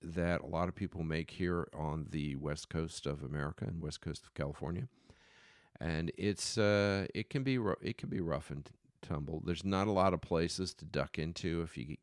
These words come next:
catch some bad weather. And I wanna tell you about, uh, in particular, this mate,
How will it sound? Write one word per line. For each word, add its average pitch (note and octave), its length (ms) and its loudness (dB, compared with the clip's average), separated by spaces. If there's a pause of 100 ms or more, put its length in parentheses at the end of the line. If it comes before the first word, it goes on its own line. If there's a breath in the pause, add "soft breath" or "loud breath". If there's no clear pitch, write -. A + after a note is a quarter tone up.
catch - 320 -6
some D2+ 140 -6
bad D2 240 0
weather. D#2+ 320 0 (1200)
And G2+ 80 4
I G#2 60 8
wanna G2 220 4
tell F2 260 2
you E2 140 4
about, D#2+ 340 0 (160)
uh, C#2+ 140 -2 (720 loud breath)
in A#2 180 4
particular, E2 720 0
this E2 280 2
mate, D#2 520 -4